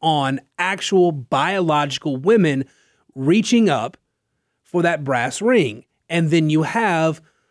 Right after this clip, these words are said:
the pro-trans groups who are saying, "Well, somebody who is transitioned to woman is just as equal." And in the case of athletics, that is simply not the case. A fully developed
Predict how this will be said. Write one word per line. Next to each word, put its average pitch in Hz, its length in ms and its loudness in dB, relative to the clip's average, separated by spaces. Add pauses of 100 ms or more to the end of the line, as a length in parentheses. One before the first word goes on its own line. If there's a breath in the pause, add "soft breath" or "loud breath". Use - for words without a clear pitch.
(180)
the 147 580 0
pro-trans 139 1120 -2 (520)
groups 131 600 -4 (300)
who 180 180 4
are 180 80 2
saying, 151 500 0 (840)
"Well, 170 340 0
somebody 180 380 0
who 165 160 4
is 156 100 0
transitioned 143 960 0
to - 100 -6
woman 135 380 0
is 180 200 2
just 185 360 0
as 160 240 2
equal." 143 520 -4 (920)
And 175 160 0
in 175 80 4
the 165 60 2
case 240 340 0
of 185 80 -2
athletics, 175 520 0
that 202 160 2
is 196 120 0
simply 214 480 0
not 147 320 -4
the - 120 -16
case. - 720 -4 (520)
A 160 140 0
fully 240 640 0
developed 143 880 -4